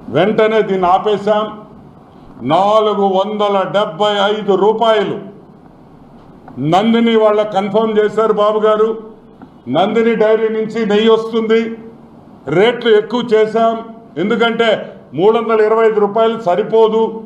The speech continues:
ఆ రేటుకి నెయ్యి రాదు అని మాకు తెలుసు. నందిని డైరీ వాళ్ళు కూడా, "సార్ మాకు లాభం వద్దు, మాకు లాభం వద్దు,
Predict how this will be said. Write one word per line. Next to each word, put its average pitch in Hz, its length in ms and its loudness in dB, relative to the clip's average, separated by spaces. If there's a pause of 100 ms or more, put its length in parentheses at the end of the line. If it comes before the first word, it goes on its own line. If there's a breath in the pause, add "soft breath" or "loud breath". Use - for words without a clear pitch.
(120)
ఆ 180 120 2
రేటుకి 214 440 0
నెయ్యి 208 240 0
రాదు 208 640 2
అని 208 140 0
మాకు 208 360 0
తెలుసు. 214 540 -4 (680 loud breath)
నందిని 233 520 0
డైరీ 233 360 0
వాళ్ళు 226 260 0
కూడా, 220 540 0 (100)
"సార్ 226 320 2
మాకు 220 220 0
లాభం 233 360 2
వద్దు, 220 720 4 (840)
మాకు 233 340 0
లాభం 240 440 0
వద్దు, 233 680 2